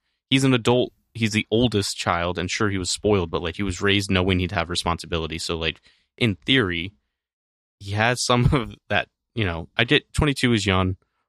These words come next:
all that stuff, but he's not, like, you gotta grow up a little. Like, you're an adult. Have some self-awareness.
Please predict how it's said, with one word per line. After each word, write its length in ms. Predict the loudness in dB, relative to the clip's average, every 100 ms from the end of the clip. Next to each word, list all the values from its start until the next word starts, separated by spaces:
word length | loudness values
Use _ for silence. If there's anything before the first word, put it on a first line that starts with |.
| -2
all 140 | 0
that 140 | 0 -2
stuff, 200 | -2 -2
but 80 | -2
he's 140 | 0
not, 180 | -2 0
like, 180 | -2 -2 _ -14
you 100 | -6
gotta 180 | 0 0
grow 200 | 2 2
up 100 | 2
a 60 | -2
little. 200 | -4 -6 -2
Like, 140 | -2 -2 -6 -2
you're 60 |
an 60 | 0
adult. 280 | 0 -2 -2
Have 120 | -4
some 180 | 0 -2
self-awareness. 720 | -2 -4 -6 -8 -6 -8 -10